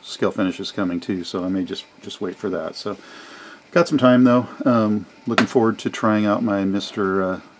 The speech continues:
Mister Finishing Surfacing, uh, Mister Finishing Surfacer fifteen hundred primer for the first time. So I'm so excited about that.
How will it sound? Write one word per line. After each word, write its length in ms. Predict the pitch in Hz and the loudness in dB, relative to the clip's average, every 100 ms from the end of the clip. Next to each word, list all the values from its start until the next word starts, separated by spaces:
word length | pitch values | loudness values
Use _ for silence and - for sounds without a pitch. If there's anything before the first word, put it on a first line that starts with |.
| _ _ - - - _ | _ _ -20 -20 -20 _
Mister 220 | 127 - | -8 -6
Finishing 500 | - 123 107 - 104 | -4 0 0 -2 -6
Surfacing, 840 | 95 - 107 101 - - 98 98 98 | -4 -2 -2 -2 -6 -2 0 0 0
uh, 280 | 95 92 90 _ _ _ _ _ - | 0 -2 -4 _ _ _ _ _ -16
Mister 220 | - - | -12 -10
Finishing 400 | - 135 127 - | 0 2 2 0
Surfacer 580 | 107 - 117 110 - 110 | -2 0 0 -2 -4 -4
fifteen 440 | - 123 - 110 | -2 -4 0 0
hundred 340 | 104 110 107 98 - - | 2 2 0 -4 -12 -10
primer 420 | - 120 139 110 | -2 2 2 2
for 160 | 92 101 | 0 -6
the 60 | |
first 260 | - 101 - | -4 -6 -4
time. 280 | 95 107 110 - _ - | -4 -4 -6 -14 _ -14
So 220 | 107 101 | -10 -8
I'm 100 | 101 | -6
so 140 | - | -6
excited 560 | 107 120 - 101 101 98 | -6 -6 -4 -2 0 0
about 180 | 104 95 | -2 -2
that. 300 | 101 101 | -2 -2